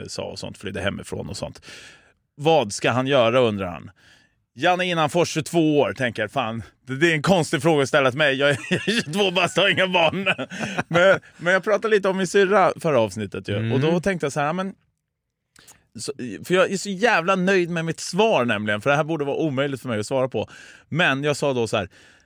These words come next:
Speaker 1: "Det jag tycker du ska, absolut inte ska göra, det är att säga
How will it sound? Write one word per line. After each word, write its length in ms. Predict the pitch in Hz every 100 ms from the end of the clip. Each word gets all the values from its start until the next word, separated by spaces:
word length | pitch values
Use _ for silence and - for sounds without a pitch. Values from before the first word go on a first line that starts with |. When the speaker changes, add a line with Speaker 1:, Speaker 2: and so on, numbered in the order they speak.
| _ _ _ 110
Speaker 1:
"Det 340 | 180 180 180
jag 220 | 170 214 208
tycker 180 | 156 151
du 140 | 127
ska, 160 | 127 131 - -
absolut 380 | 139 160 156 156
inte 340 | 170 - 214
ska 120 | -
göra, 320 | 135 98 101 - _ _ _ _ _ 110
det 220 | 170 165
är 80 | 135
att 60 | 120
säga 580 | - 151 110 113 107